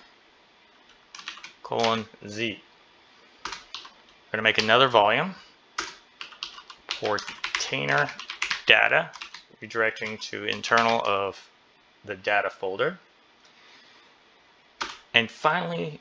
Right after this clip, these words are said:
we want to tell it which container to pull down. There's a couple of different sources. We're gonna use the one that's recommended in the documentation, which is from docker dot I O, Portainer,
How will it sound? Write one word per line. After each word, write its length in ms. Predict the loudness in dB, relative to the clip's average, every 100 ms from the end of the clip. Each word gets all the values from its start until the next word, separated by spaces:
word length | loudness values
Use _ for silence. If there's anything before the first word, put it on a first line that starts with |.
| _
we 100 | -10
want 340 | -4 -2 -2 -6
to 60 |
tell 220 | -4 0
it 140 | 0 -2 -12 -14
which 600 | -2 0 0 0 -4 -6 -8
container 420 | -10 -4 -2 0
to 80 | -4
pull 240 | -6 -10 0
down. 360 | 4 4 0 -10 -20 -20 -20 _ _ -4
There's 180 | -2 -2
a 40 |
couple 260 | 4 4 6
of 80 | 2
different 260 | 2 2
sources. 560 | 2 2 2 0 -6 0
We're 140 | 0
gonna 160 | 2 -2
use 380 | -2 -4 -4 -4
the 80 | -2
one 260 | 2 0
that's 160 | 0 2
recommended 600 | 4 2 0 -4 -6 -2
in 260 | 0 0 -4
the 80 |
documentation, 960 | 2 2 2 -6 -4 -2 0 -2 -6 -8 -16 -20 -20 _
which 180 | -12 -10
is 80 | -8
from 200 | -6 -6 0
docker 480 | 6 6 6 4 4
dot 380 | 2 -2 -2 -8 4
I 200 | 4 6
O, 260 | 2 0 -4 -12 _ _ _ _ _ _ _ _ -20 -20 -20 -20 -20 -18 -18 -20 -20 -20 -20 -16
Portainer, 1040 | -10 -6 -6 -8 -8 -6 -2 -2 0 0